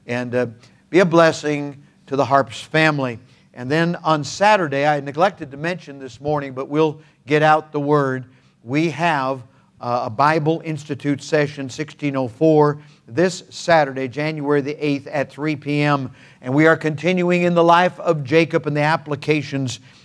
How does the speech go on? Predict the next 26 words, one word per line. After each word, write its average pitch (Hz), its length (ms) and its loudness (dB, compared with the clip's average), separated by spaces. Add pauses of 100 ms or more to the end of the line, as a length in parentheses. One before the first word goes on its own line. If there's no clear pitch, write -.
(120)
of 139 240 4
his 139 400 0
life, 139 380 2
the 135 80 -4
lessons 147 500 -2
learned. 147 480 -2 (380)
And, 135 340 -4
uh, 135 120 2
this 156 300 -2
is 165 360 0
a 151 140 0
good 156 260 0
study. 143 340 0
I 143 160 6
hope 160 240 -2
that 139 220 -8
you 147 120 0
will, 143 280 2 (360)
uh, 117 100 -14
make 156 280 0
it 170 80 2
a 165 60 2
point, 156 400 -2
not 160 320 0
miss 151 260 -4
it, 151 240 0